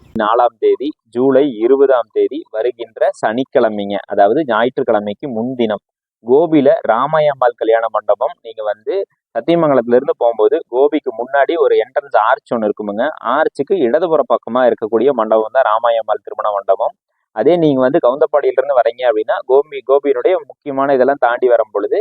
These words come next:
அந்த ஆர்ச்சுக்கு ஒட்டியே இந்த மாதிரி வரும். இந்த இதுல உணவு திருவிழாவும் விதை திருவிழாவும் எப்ப நடக்குது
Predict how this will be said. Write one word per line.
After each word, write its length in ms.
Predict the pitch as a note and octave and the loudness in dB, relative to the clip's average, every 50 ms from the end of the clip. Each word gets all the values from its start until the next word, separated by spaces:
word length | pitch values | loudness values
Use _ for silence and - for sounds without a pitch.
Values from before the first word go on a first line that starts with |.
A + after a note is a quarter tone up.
| A#3 _ _ _ _ _ - | -4 _ _ _ _ _ -12
அந்த 140 | A2+ A2+ A2+ | -6 -4 -2
ஆர்ச்சுக்கு 460 | A2+ A#2 C#3 D3 - - D3+ C#3 A#2+ | 0 0 0 -2 -2 -4 -4 0 0
ஒட்டியே 280 | A2 G#2+ - C#3+ C#3+ C#3+ | 0 2 2 2 2 2
இந்த 120 | C3 A#2+ | 2 2
மாதிரி 220 | A#2 A#2+ A#2 A2+ A2 | 2 0 2 2 2
வரும். 200 | G#2 G#2 A2 _ _ _ _ _ _ _ - | 0 0 -2 _ _ _ _ _ _ _ -12
இந்த 220 | D3+ E3 F3 E3+ | -8 -2 2 2
இதுல 180 | D#3 D#3 F3 G3 | 4 4 4 4
உணவு 320 | F#3+ D#3 D3 D#3+ F#3 G3+ F#3+ _ | 4 4 4 4 2 2 0 _
திருவிழாவும் 640 | - E3 D#3+ D3+ D3 D3 C#3 C3+ C3+ C3+ D#3+ G3 G#3 - _ | -2 -2 0 2 2 4 2 2 2 0 0 -2 -2 -6 _
விதை 240 | - C3 C#3+ E3 E3 - | -6 0 0 0 0 0
திருவிழாவும் 600 | - C#3+ C#3 C3 B2+ B2+ B2 B2 B2 C#3 E3+ F#3 - _ - B2 B2 | 0 2 2 2 2 2 2 2 2 2 0 -2 -4 _ -4 0 0
எப்ப 260 | C3 - - - F#3 | 0 2 2 -2 0
நடக்குது 440 | E3+ D3 C3 A#2+ - C#3 B2+ C#3+ | 0 0 -2 -2 -2 -2 0 2